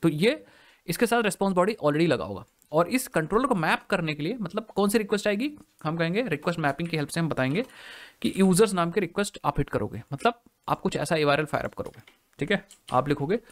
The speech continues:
पहले तो लोकल होस्ट, then इस सर्वर का या इस स्प्रिंग बूट का पोर्ट नंबर जिस पे चल रहा होगा, मैं कहूँगा, ठीक है, then slash and then users, जैसे हिट करोगे आपकी रिक्वेस्ट यहाँ पे आ जाएगी,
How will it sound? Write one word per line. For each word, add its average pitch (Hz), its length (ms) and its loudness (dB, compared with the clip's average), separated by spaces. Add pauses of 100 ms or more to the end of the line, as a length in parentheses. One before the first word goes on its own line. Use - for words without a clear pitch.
(280)
पहले 127 140 4
तो 160 120 2
लोकल 139 280 2
होस्ट, 208 400 0 (140)
then 131 240 2 (340)
इस - 340 0 (540)
सर्वर 175 400 4
का 214 80 0
या 185 140 2
इस 226 280 -2
स्प्रिंग 175 440 -4
बूट 175 160 0
का 202 80 2
पोर्ट 151 240 0
नंबर 180 300 0
जिस 151 180 -2
पे 165 80 -2
चल 160 160 0
रहा 160 100 0
होगा, 220 180 -2 (1000)
मैं 123 100 -2
कहूँगा, 139 160 2
ठीक 190 160 -2
है, - 120 -6 (300)
then 127 240 0
slash 185 440 2
and 143 200 -4
then 185 160 -8
users, 147 400 -2
जैसे 165 220 2
हिट 220 160 2
करोगे 190 300 4
आपकी 151 260 -2
रिक्वेस्ट 165 320 -4
यहाँ 135 200 0
पे 131 80 -2
आ 101 60 -2
जाएगी, - 440 -12